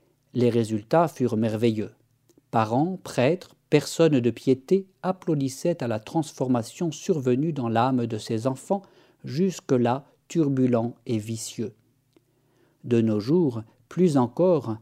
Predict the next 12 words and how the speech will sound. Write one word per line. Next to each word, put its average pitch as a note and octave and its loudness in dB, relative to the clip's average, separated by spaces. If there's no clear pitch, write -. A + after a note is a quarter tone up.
l'école D#3 4
catholique C#3 2
est B2 0
indispensable C3+ 0
pour - -6
compléter D3 0
l'œuvre C#3+ 4
de A#2 0
l'éducation C3+ 0
chrétienne C3 -2
des A#2 -2
familles. G#2+ -8